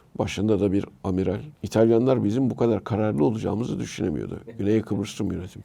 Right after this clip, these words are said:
Bizim gemiler bu Saipem on iki bin önüne duvar gibi durdular. Adam da nasıl zorluyor? Girecek, bilmem ne yapacak falan.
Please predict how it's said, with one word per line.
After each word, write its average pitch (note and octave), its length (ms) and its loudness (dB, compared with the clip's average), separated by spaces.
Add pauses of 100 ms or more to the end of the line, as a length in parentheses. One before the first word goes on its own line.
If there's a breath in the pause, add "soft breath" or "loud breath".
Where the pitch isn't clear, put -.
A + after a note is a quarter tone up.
(160)
Bizim A2+ 420 2
gemiler G#2 460 2 (220)
bu G#2 60 -6
Saipem A2+ 460 0 (100)
on A2+ 140 4
iki A2 260 -2
bin G2+ 300 -2
önüne F#2 340 2 (220)
duvar A2 300 2
gibi G2 300 0
durdular. D#2+ 460 -10 (180)
Adam A#2+ 360 -2
da D3 140 4
nasıl G#2 240 -2
zorluyor? E3 420 0 (140)
Girecek, A#2+ 520 2 (140)
bilmem A2+ 360 4
ne A#2+ 40 4
yapacak G2 460 -2
falan. F#2+ 240 -8